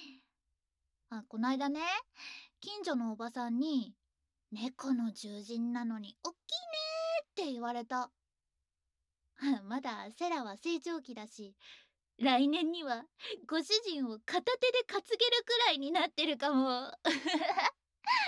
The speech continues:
あ、うん。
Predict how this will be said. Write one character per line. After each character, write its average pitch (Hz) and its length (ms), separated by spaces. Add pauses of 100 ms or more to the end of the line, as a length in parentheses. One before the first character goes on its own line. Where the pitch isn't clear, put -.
(1080)
あ、 - 200 (1700)
う 233 40
ん。 110 200